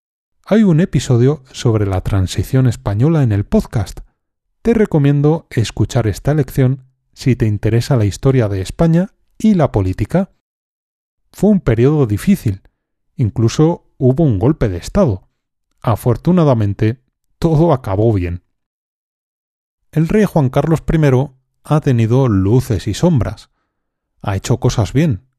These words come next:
como apoyar la democracia, pero también ha tenido sombras debido a la corrupción. De hecho,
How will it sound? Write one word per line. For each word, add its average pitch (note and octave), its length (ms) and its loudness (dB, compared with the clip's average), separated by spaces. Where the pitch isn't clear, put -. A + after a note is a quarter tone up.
como B2+ 460 0
apoyar G#2+ 560 -2
la G#2 160 0
democracia, F#2+ 640 -2
pero A3 200 0
también B2+ 360 2
ha C3+ 100 0
tenido G#2 340 0
sombras A#2 600 -2
debido A2+ 640 0
a A2 180 -2
la G2 160 -2
corrupción. G2 720 -4
De G2 180 -4
hecho, C#3+ 380 -2